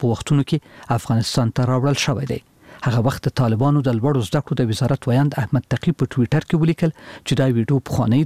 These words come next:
ده او د هغه وخته چې مولوي ندیم د کابل والي وو. د سیاسي چارو کتونکي شینکي کړوخیل د طالبانو له لوري د نجونو پر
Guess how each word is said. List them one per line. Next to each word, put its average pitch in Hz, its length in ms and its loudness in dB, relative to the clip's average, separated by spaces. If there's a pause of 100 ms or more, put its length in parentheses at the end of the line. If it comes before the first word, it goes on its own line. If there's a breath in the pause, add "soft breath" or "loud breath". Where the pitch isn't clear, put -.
ده 165 160 -2
او 127 140 -2
د 160 80 2
هغه 117 240 -2
وخته - 260 -4
چې - 500 -2
مولوي 113 440 2
ندیم 156 320 2
د - 120 -4
کابل 120 360 0
والي 135 260 2
وو. - 100 -14 (640 loud breath)
د 147 100 6
سیاسي 139 320 0
چارو 151 220 2 (100)
کتونکي 151 540 0
شینکي 123 340 -2
کړوخیل 123 420 0 (440 loud breath)
د 127 160 0
طالبانو 135 480 2
له 113 100 0
لوري 113 320 0
د 123 100 2
نجونو 175 380 2
پر 123 100 -4